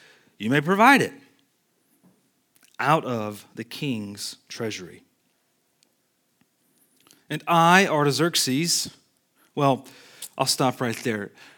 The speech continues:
The king's M X black card. The, the, the ruler of the world has said,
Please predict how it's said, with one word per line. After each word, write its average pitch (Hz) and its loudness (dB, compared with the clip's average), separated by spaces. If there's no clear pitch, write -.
The 151 -4
king's 196 0
M 180 4
X 175 4
black 135 2
card. 101 -8
The, 180 -2
the, 190 -4
the 220 4
ruler 269 8
of 196 6
the 185 4
world 196 8
has 156 4
said, 180 4